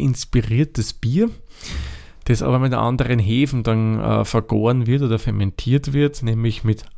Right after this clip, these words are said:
wie der Name vermuten lässt, Lagerhefen. Äh, ich kenn das auch von anderen Brauereien. Ich hab das schon mal von Muttermilch, das ist eine Wiener Brauerei,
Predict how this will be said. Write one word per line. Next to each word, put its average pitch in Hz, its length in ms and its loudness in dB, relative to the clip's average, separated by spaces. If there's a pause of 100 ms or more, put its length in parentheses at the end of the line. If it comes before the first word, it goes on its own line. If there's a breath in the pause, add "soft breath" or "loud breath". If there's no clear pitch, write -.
(160)
wie - 80 -2
der 104 140 0
Name 104 280 0
vermuten 110 460 0
lässt, 104 320 0 (180)
Lagerhefen. - 720 -2 (1500 soft breath)
Äh, - 160 2 (360)
ich - 220 -2
kenn 131 320 2
das 170 240 0
auch 143 200 2
von 135 220 0
anderen 143 560 2
Brauereien. 123 640 0
Ich 147 120 4
hab 123 240 -2
das 135 120 0
schon 131 220 0
mal 131 80 2
von 120 380 0
Muttermilch, 117 760 2
das 110 180 0
ist 117 160 -2
eine 113 140 2
Wiener 127 280 2
Brauerei, 123 800 0